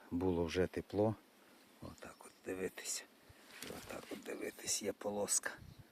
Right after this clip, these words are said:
то можна було б вже висаджувати перці, баклажани. Ну, але все здвигається, холодно,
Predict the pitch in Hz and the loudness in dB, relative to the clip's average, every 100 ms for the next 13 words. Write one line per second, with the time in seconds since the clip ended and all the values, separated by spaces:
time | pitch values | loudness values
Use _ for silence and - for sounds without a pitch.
0 | - - - - - - - - - 90 | -20 -20 -20 -20 -20 -20 -20 -8 -2 2
1 | 95 90 85 85 87 82 85 90 85 - | 2 2 0 0 0 0 0 2 2 4
2 | 101 92 90 85 - 101 95 - 80 - | 4 4 4 0 2 4 4 0 -2 -4
3 | - 82 82 80 76 - - - - - | -4 -6 -6 -8 -10 -18 -20 -20 -16 -16
4 | - - 101 101 - 90 95 90 - - | -14 0 2 2 2 6 6 6 2 -6
5 | - 104 90 82 85 92 95 98 - - | 2 6 6 6 4 8 8 8 4 -2
6 | 98 - - - - - - - - - | -4 -8 -20 -20 -20 -20 -18 -18 -18 -14
7 | - 110 95 92 90 95 | 4 8 10 10 10 6